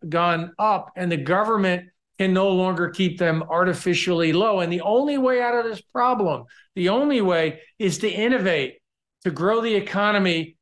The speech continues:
uh, to innovate. And innovation means investing in new companies, building real products based on breakthrough innovations. And that's where I'm trying to take the country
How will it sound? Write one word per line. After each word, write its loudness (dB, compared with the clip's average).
uh, 2
to -8
innovate. 0
And -2
innovation 0
means 2
investing 0
in 0
new 0
companies, 0
building 0
real 2
products -2
based -2
on 0
breakthrough 0
innovations. 0
And 0
that's 0
where 2
I'm 0
trying 0
to 0
take -2
the -2
country 0